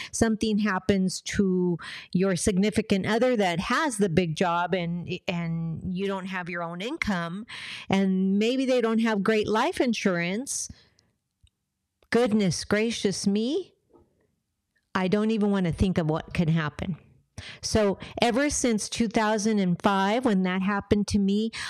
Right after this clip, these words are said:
I have been very passionate about sharing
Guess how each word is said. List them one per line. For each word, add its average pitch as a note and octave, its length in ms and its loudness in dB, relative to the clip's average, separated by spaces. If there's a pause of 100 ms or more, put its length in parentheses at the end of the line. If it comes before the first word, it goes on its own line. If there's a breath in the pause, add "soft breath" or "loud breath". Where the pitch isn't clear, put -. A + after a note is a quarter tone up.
(140)
I F#3+ 200 2
have G3+ 580 0
been F#3 440 2
very C4 440 2
passionate F3+ 840 0 (260 loud breath)
about F3+ 720 0
sharing F#3+ 920 2